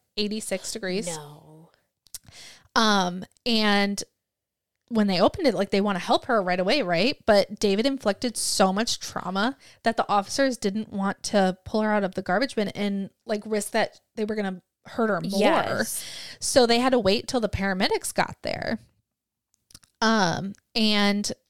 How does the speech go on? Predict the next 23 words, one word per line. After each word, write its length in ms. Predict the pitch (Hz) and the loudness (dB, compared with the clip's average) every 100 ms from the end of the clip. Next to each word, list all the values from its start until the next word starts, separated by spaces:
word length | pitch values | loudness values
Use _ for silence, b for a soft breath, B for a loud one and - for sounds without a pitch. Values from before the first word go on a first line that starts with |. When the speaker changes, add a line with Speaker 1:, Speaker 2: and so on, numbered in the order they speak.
| _ | _
Speaker 1:
something 480 | - 220 220 233 202 | -4 -2 -2 -2 -2
really 240 | 185 185 | -2 -2
gross 300 | 185 170 170 | -2 -4 -2
that 120 | 185 | -6
the 60 | 180 | -6
detectives 760 | 180 180 175 - 180 180 - | -6 -4 -4 -4 -6 -6 -6
noticed 420 | 196 190 185 196 - | -4 -4 -4 -4 -4
is 200 | 208 202 | -4 0
that, 360 | 196 180 185 - B B B B B - | 2 2 0 -4 B B B B B -2
um, 400 | 208 190 170 165 - | 2 2 0 -8 -8
David 300 | 196 190 240 | -4 -2 -2
could 160 | - 233 | 0 2
actually 320 | 190 - 202 | 2 0 -4
see 220 | - 180 | -2 -4
his 160 | 185 180 | -4 -4
storage 280 | 175 160 - | -4 -4 -6
facility 600 | 208 - 220 226 233 233 | -8 -6 -4 -4 -6 -4
from 220 | 185 185 | -4 -2
the 80 | 165 | -4
tower 340 | 180 175 185 | -2 -2 -2
where 140 | 185 | -2
he 120 | 185 180 | -2 -4
worked. 440 | 160 226 - | -4 -6 -8